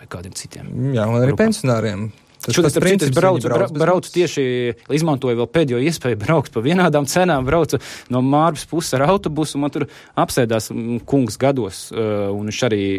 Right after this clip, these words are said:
Speaker 1: nejauši ieraudzīja, es tā vēl pārskatīju to savu sūdzību, kas man uz astoņām lapām ir, eh, to konstitucionālo sūdzību Satveres tiesā. Viņš pamanīja to nosaukumu, viņš man pauda lielu atbalstu arī, viņam tas likās, ka pilnīgi kaut kas dīvains ir. Bet viņš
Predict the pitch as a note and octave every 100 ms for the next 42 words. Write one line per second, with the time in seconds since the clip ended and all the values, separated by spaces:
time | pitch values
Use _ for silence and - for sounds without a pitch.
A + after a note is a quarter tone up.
0 | - B2 D3 A2+ - D3+ A#2+ G#2+ A2+ -
1 | A2+ G#2+ - C3 - B2 G#2+ G2 G2+ A2+
2 | G2+ C#3+ E3 C3+ B2+ G#2+ G#2+ G#2+ A2 A2
3 | G2 F#2+ A2 - G2+ F#2+ G#2+ - - -
4 | - G2+ F#2+ F#2+ - - - A2 - G2+
5 | F#2+ F#2 G#2 G#2 G2+ F#2+ F#2+ - - G2+
6 | - E2+ - - - - - D#3 C#3 A#2+
7 | G#2+ A2 G2+ A2 F#3 - A2+ G2+ G2+ G2+
8 | G#2 G#2+ G#2 - B2 B2+ A2+ A2+ C3 D3+
9 | E3+ A2+ G2+ - C3 A#2 G2 G2 - -
10 | G#2+ G#2 G2+ - - A2+ A2 G#2 G2+ -
11 | A2 - - - - - - - A2 A#2+
12 | A2 F#2+ - - - _ _ - G#2+ B2